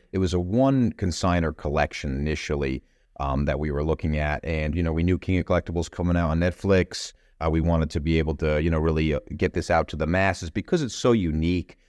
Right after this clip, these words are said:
Not everybody knows about Jack Johnson or Jim Jeffries or, you know, any of these boxers, you know, at the turn of the twentieth century,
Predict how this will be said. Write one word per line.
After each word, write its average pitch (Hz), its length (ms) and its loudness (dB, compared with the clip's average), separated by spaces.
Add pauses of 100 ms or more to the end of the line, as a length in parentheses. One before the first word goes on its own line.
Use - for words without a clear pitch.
(120)
Not 101 340 0
everybody 85 600 2
knows 90 320 2
about 76 300 0
Jack 71 260 0
Johnson 73 800 -2 (640)
or 92 80 -4
Jim 82 200 0
Jeffries 76 600 0
or, 80 80 0
you 85 80 2
know, 85 100 0
any 87 160 2
of 80 60 0
these 82 180 -4 (280)
boxers, 87 540 2
you 95 60 2
know, 85 80 4
at 80 80 0
the - 60 0
turn 87 260 0
of 80 80 2
the 73 80 -4
twentieth 87 360 0
century, 87 600 0